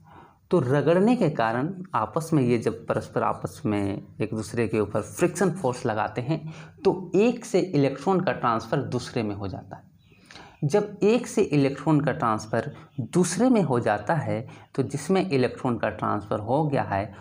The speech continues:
वो इलेक्ट्रिकली नेगेटिव चार्ज उसमें एक्सेस हो जाएंगे, यानी वो इलेक्ट्रिकली चार्ज हो जाएंगे, है ना?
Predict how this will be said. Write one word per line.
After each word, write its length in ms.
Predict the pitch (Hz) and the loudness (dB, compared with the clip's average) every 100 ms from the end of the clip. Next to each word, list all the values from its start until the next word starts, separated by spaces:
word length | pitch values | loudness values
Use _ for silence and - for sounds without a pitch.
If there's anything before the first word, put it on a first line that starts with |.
| - 147 | -6 -4
वो 120 | - | 0
इलेक्ट्रिकली 640 | 143 131 - 135 135 127 | 0 0 -4 -6 -2 -2
नेगेटिव 500 | 123 107 107 101 131 | -2 -2 -2 -2 -2
चार्ज 540 | 127 - 101 101 98 - - - | -4 -4 -2 0 -2 -8 -20 -16
उसमें 440 | 143 - 120 104 107 | -14 -8 -6 -6 -8
एक्सेस 340 | - 175 170 | -4 -4 -2
हो 80 | 131 | -4
जाएंगे, 420 | 107 101 101 101 98 - - | -2 -2 -2 -4 -6 -16 -8
यानी 240 | 113 104 104 | -4 -2 -2
वो 140 | 110 113 | -4 -4
इलेक्ट्रिकली 640 | 107 - 113 - 117 147 180 160 - | -6 -6 -10 -4 0 0 -2 -8 -8
चार्ज 320 | - 98 95 - | -2 -2 -4 -8
हो 40 | |
जाएंगे, 340 | - 113 - - _ _ _ _ _ _ _ _ _ _ _ - | -8 -10 -10 -14 _ _ _ _ _ _ _ _ _ _ _ -2
है 80 | 202 | 0
ना? 260 | 143 170 | 0 -4